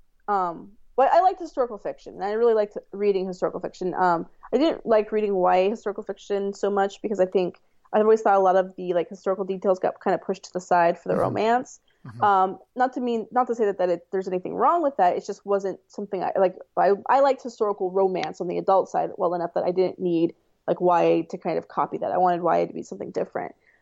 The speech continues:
Speaker 1: Um, and I also found, like, I kept coming back to his-, Y A histor-, Y A historical fiction, and it just felt like the same time periods were consistently addressed. Like, I didn't feel like there was a lot of variation on, on what,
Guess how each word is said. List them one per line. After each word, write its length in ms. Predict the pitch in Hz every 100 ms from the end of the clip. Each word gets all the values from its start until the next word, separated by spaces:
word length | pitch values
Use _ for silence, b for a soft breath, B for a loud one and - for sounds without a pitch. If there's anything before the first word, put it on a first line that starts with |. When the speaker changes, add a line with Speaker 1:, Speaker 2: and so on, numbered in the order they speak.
| b -
Speaker 1:
Um, 200 | 185 180
and 80 |
I 100 | 226
also 400 | 220 294 339 330
found, 220 | 294 247 233
like, 140 | 202
I 80 | 226
kept 220 | 247 233
coming 180 | 233 214
back 200 | 202 -
to 80 | 208
his-, 140 | 190
Y 160 | - 190
A 20 |
histor-, 320 | 196 190 180 -
Y 180 | 196 196
A 280 | 208 196 202
historical 340 | - 202 190
fiction, 320 | 190 196 190
and 220 | 180 185
it 60 | 180
just 160 | 226 233
felt 120 | 226
like 100 | 226
the 80 | 196
same 380 | - 196 202
time 240 | 208 190 196
periods 540 | 202 175 175 175 - _ _ _
were 80 | 185
consistently 600 | 202 190 185 - - 180
addressed. 480 | 160 160 160 180 -
Like, 100 | 180
I 40 |
didn't 260 | 190 185 -
feel 80 | 175
like 80 |
there 100 | 175
was 120 | 175 180
a 40 |
lot 220 | 175 175
of 100 | 170
variation 560 | 175 165 170 175 - 170
on, 160 | 165 -
on 260 | 175 170 -
what, 360 | 175 170 -